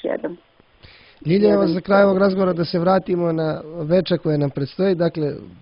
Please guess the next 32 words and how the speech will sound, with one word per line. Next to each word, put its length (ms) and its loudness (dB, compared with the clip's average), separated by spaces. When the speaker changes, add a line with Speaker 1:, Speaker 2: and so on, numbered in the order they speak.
Speaker 2:
preko 320 0
sutra 400 -4
svi 220 -2
oni 220 0
koji 260 -4
vole, 280 0
e, 80 -4
etno 300 0
muziku, 560 -2
koji 140 -4
vole 240 -2
duhovnu 460 -2
muziku, 440 -2
rusku, 360 -4
grčku, 440 -4
e, 60 -8
neka 340 -2
dođu 320 2
u 20 -4
Herceg 380 -4
Novi, 300 0
neka, 280 -4
e, 340 -4
čuju 220 2
ovo 120 2
interesantno 560 -2
književno 420 0
veče. 260 -2
Postoji 460 -2
li 300 -4
još, 400 -4
e, 40 -20